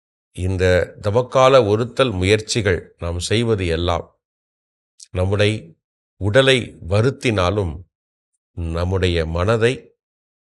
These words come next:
பழுது பார்க்கிறது, நம்முடைய மனதை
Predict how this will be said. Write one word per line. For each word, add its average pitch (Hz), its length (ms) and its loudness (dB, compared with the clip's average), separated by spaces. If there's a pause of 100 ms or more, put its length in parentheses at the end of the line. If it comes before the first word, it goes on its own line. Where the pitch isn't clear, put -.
(140)
பழுது 160 340 4
பார்க்கிறது, - 540 -6 (1200)
நம்முடைய 95 480 0
மனதை 120 460 2